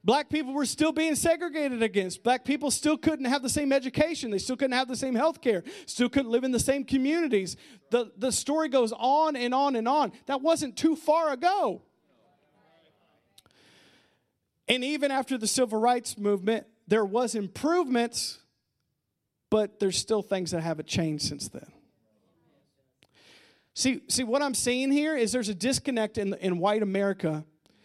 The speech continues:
that they think in nineteen sixties with Martin Luther King that, it, that we're all good since then.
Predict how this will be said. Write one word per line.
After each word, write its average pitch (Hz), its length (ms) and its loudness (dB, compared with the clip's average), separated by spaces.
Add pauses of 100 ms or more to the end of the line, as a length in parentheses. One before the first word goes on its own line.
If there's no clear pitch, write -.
(540)
that 190 380 2 (920)
they 220 280 0
think 208 560 -6 (1600)
in 180 180 -6
nineteen 226 380 -2
sixties 185 840 -4
with 175 160 -4
Martin 196 220 0
Luther 175 160 -2
King 180 480 -4 (220)
that, 247 140 0
it, - 260 -10
that 190 100 2
we're 370 160 2
all 247 140 2
good 349 240 0
since 175 260 -2
then. 160 260 -12